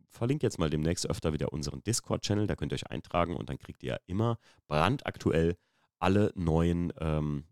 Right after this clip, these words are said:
Live-Podcasts. Und Leute, ne, wir müssen das hier wieder öfter machen. Das ist schon ziemlich witzig.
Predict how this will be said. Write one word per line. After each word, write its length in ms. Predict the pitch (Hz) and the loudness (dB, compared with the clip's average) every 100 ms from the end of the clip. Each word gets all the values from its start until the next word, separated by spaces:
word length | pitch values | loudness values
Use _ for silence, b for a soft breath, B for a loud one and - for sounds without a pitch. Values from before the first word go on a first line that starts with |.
| _ | _
Live-Podcasts. 720 | 78 85 - 85 - 82 78 | -2 -2 0 -4 0 -2 0
Und 180 | - 80 | -4 -2
Leute, 280 | 85 92 92 | 4 4 6
ne, 260 | 82 107 - _ _ _ | 4 0 -4 _ _ _
wir 80 | 87 | -2
müssen 160 | 82 87 | 0 2
das 140 | 78 | 2
hier 100 | 76 | 0
wieder 160 | 73 64 | 0 0
öfter 260 | - - | -2 -6
machen. 260 | 60 60 - _ _ | -6 -8 -16 _ _
Das 140 | - 85 | -8 -4
ist 120 | 78 | -2
schon 160 | - 67 | -4 -6
ziemlich 300 | 69 64 - | -8 -8 -12
witzig. 320 | - - | -14 -14